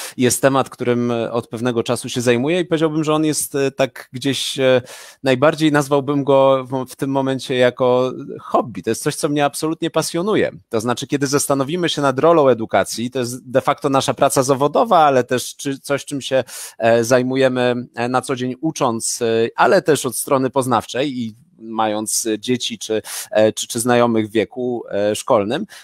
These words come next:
muszę powiedzieć, że edukacja jest zaskakująca, to znaczy to, jak ważnym jest, e, przedmiotem, a z drugiej strony, jak bardzo opiera się na mitach. I od pewnego czasu w ramach działań zarówno na, e, Uniwersytecie, na Wydziale Nauk Ekonomicznych, jak i w Fundacji Evidence Institute,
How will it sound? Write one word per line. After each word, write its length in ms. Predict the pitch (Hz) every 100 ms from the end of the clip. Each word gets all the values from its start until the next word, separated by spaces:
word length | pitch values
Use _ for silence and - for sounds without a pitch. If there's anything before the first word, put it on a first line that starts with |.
| -
muszę 220 | 165 185
powiedzieć, 420 | 165 170 180 165
że 140 | 151
edukacja 440 | 151 143 170 175 165
jest 120 | 143
zaskakująca, 840 | 170 160 156 143 151 165 151 101 78
to 100 | 101
znaczy 540 | 113 113 127 123 120 -
to, 180 | 170 190
jak 280 | 156 123
ważnym 600 | 120 131 190 160 127 104
jest, 420 | 101 104 - - 117
e, 160 | 110
przedmiotem, 580 | 107 - 127 117 113 220
a 80 | 170
z 60 | 151
drugiej 260 | 190 233
strony, 360 | 214 - 214 196
jak 220 | 175 143
bardzo 500 | 135 202 196 160 170 - -
opiera 400 | 147 143 175 170
się 160 | 156 156
na 80 | 151
mitach. 420 | 143 - 76 -
I 80 | 165
od 100 | -
pewnego 400 | 180 202 240 226
czasu 500 | 208 165 - - - _ _
w 60 | 127
ramach 280 | 143 151
działań 340 | 139 170 185 156
zarówno 440 | 147 156 165 160
na, 320 | 143 143 135 139 147
e, 240 | 123 123 127
Uniwersytecie, 720 | 131 135 143 123 - 151 -
na 100 | 139
Wydziale 320 | 127 131 131
Nauk 220 | 131 131
Ekonomicznych, 600 | 127 - 127 147 180 143
jak 140 | 135 -
i 60 |
w 60 | 123
Fundacji 440 | - 123 139 -
Evidence 320 | 120 127 123 120
Institute, 480 | - 113 175 233